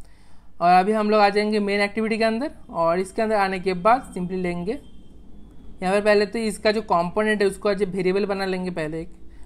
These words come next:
प्राइवेट लेट निर्भर go to view और इसका टाइप क्या होने वाला है?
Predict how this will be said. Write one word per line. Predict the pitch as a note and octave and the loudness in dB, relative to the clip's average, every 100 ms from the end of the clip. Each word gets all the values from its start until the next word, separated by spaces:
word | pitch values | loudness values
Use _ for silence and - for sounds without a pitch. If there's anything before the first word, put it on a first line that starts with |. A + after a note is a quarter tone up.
| - | -6
प्राइवेट | E3 D#3+ E3+ G3 - - - - - - - - - - - | -2 0 0 -6 -8 -18 -20 -20 -20 -20 -18 -16 -16 -12 -4
लेट | F3+ F#3 | -2 0
निर्भर | G3+ G#3 G3 G3+ G#3+ - - - - - - - - - - - - - - - - - - - - - - - - - - - - - - - - - F3 | 0 0 2 2 0 -6 -20 -20 -20 -20 -18 -18 -18 -18 -20 -20 -20 -20 -20 -20 -20 -20 -20 -20 -20 -20 -18 -18 -18 -20 -20 -20 -20 -20 -20 -18 -18 -14 -4
go | F3 G3 | 0 0
to | F#3+ A3+ C4 - - - - - - - - - - - - - - | 0 -2 -4 -16 -20 -18 -18 -18 -18 -18 -18 -16 -16 -16 -18 -20 -12
view | F3+ G3 G#3 G#3+ B3 - - - - - - - - | -6 0 2 2 -2 -14 -20 -20 -18 -18 -18 -20 -12
और | - | -8
इसका | F3 F#3+ | -4 2
टाइप | F#3 G#3 G3+ | 4 4 2
क्या | A3 | 0
होने | A3 | 2
वाला | G#3+ G3+ G#3+ | 0 2 2
है? | C#4+ | 0